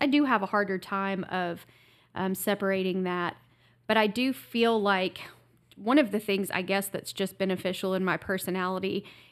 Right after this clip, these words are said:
is I'm able to, um, just put things like that out of my mind and, and be able to act normal in a situation. I know that, that not everyone feels that way.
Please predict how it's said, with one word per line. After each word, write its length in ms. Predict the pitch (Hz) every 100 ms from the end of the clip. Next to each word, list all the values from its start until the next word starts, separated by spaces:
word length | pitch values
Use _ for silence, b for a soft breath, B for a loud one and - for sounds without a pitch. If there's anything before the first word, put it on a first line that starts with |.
| B
is 100 | 196
I'm 160 | 202 202
able 400 | - 214 208 208
to, 800 | 208 - 220 202 196 190 190 190 196 b b b _
um, 260 | 180 185 185
just 320 | 190 196 -
put 260 | - - -
things 200 | 208 196
like 220 | 185 185
that 160 | 180
out 140 | 180 180
of 120 | 196
my 160 | 180 185
mind 440 | 185 185 185 185
and, 200 | 175 170 -
and 180 | 190 185
be 180 | 202
able 360 | 190 185 185 180
to 680 | - 202 202 196 202 185 - -
act 200 | 196 202
normal 420 | 214 196 190 196 180
in 100 | -
a 60 |
situation. 580 | - 185 - 190 196 185
I 80 | 196
know 180 | 196 190
that, 220 | 175 - - _
that 160 | 180
not 220 | 208 196 -
everyone 480 | 202 208 202 180 180
feels 500 | - 202 196 185 -
that 260 | - -
way. 400 | - - - 220